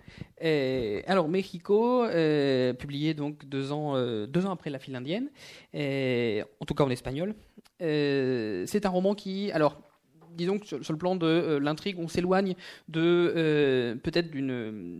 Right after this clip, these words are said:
certaine forme de violence, en tout cas de, d'une, de violence qui sature complètement le texte dans La file indienne, hein. C'est un roman qui est, euh, qui est très sombre, Véronique l'a dit, euh, avec le, euh, avec le,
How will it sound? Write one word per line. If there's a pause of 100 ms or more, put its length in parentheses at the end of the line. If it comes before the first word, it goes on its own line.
(120)
certaine
forme
de
violence,
en
tout
cas
de,
d'une,
de
violence
qui (420)
sature
complètement
le
texte
dans
La
file
indienne,
hein.
C'est
un
roman
qui
est,
euh, (300)
qui
est
très
sombre,
Véronique
l'a
dit, (380)
euh,
avec
le,
euh,
avec
le,